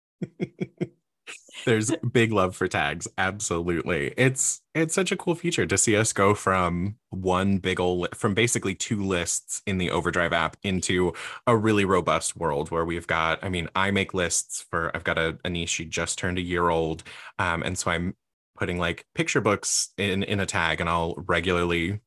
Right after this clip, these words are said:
export that off to my sister. So being able to do things like that, um, is,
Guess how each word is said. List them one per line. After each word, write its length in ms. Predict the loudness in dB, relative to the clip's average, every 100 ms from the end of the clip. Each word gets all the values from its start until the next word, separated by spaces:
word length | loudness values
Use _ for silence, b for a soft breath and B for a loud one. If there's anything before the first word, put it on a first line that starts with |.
| _ -6
export 380 | -6 -2 -2
that 160 | 0 2
off 160 | 0 0
to 80 | -2
my 120 | 0
sister. 360 | 0 -2 -2
So 160 | 0 -2
being 360 | 2 4 4 4
able 280 | 2 2 0
to 140 | -4
do 200 | -4 -4
things 300 | 0 -2 0
like 180 | -2 0
that, 360 | 0 2 0 -2 B B B B -6
um, 520 | -4 -4 -10 -10 -12 -14 _ _
is, 300 | 4 4 0